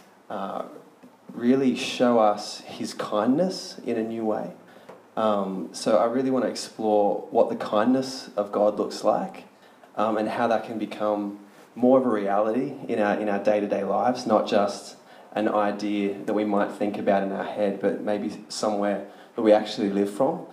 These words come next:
from the deepest places of our hearts. That when we'd wake up every morning, we'd just, we'd be overwhelmed with his kindness. When we hit our pillows at night, um, he would, he, you know, he loves to rejoice and sing over us. It talks about that in Zephaniah.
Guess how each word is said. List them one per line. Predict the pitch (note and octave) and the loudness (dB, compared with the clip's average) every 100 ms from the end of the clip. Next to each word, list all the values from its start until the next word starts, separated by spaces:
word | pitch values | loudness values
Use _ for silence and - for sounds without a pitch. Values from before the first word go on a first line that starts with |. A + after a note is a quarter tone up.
| - - | -20 -10
from | - | -4
the | G#2 | -2
deepest | - - - - | -2 -4 -4 -6
places | A2 G2+ G#2 | -4 -4 -4
of | G2 | -2
our | F#2 | -2
hearts. | G2 A2 D#3 - - _ - F#2+ | -2 -4 -4 -10 -20 _ -20 -8
That | G#2+ | -2
when | A2+ | 2
we'd | A2 A2 | 2 2
wake | A2 A2 | 2 0
up | G#2+ | 0
every | G#2 G#2 | 0 0
morning, | G2+ G2+ G#2 G#2 | -2 0 0 -2
we'd | G2+ G2+ | -4 -6
just, | G2+ - | -10 -4
we'd | G#2 G#2 | -4 0
be | G#2 | 0
overwhelmed | G#2+ G#2+ G2+ G2 G2+ | 0 0 -2 -2 -4
with | G2+ G2 | -6 -8
his | G2 | -8
kindness. | - - F#2+ G2 G2 - | -8 -6 -4 -4 -6 -6
When | - G2+ | -4 -2
we | G2+ F#2+ - - | -2 -4 -8 -14
hit | - C#3 | -4 2
our | G#2+ | 2
pillows | G2 - G#2 G2+ G#2 | 0 -2 0 0 -2
at | G2+ | -4
night, | G2 G2+ G2 - - - - - | -4 -4 -6 -10 -20 -20 -18 -8
um, | G2 F#2+ F#2+ F#2 - | -4 -4 -6 -10 -10
he | - A2+ | -8 -4
would, | G2 - | -4 -4
he, | B2 B2+ B2+ | -4 -4 -6
you | B2+ | 0
know, | A#2+ | 0
he | A2 B2 | 0 0
loves | A2+ A2 - | -2 -2 -6
to | - | -4
rejoice | G#2+ G2+ G2+ G2+ - | -4 -2 -2 -2 -4
and | F#2+ | -6
sing | - - G#2+ | -8 -8 -6
over | A2 G2+ G2 | -4 -4 -6
us. | G2 - - | -8 -8 -8
It | - | -4
talks | A2+ - | -2 -2
about | G#2 G#2 G#2 | -2 -2 0
that | G2+ - - - - | -4 -6 -12 -20 -8
in | - G2+ | -4 0
Zephaniah. | G#2+ - G#2 G2+ G2+ | 0 0 -4 -4 -6